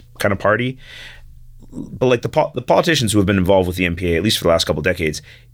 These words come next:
in most other places in North America, they might be considered pretty left wing.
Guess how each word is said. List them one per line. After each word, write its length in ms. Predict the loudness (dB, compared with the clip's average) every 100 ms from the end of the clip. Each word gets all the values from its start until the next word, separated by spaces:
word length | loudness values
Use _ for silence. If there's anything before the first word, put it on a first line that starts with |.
| -2
in 120 | 2
most 240 | 4 4 2
other 140 | 0
places 360 | 2 2 2 2
in 100 | 4
North 240 | 4 2
America, 600 | 0 0 0 0 0 0
they 180 | 0 0
might 240 | 2 0 -2
be 120 | -8
considered 560 | -8 -4 0 0 -2 -6 -6
pretty 240 | -2 0
left 260 | 0 -4 -6
wing. 320 | -6 -6 -10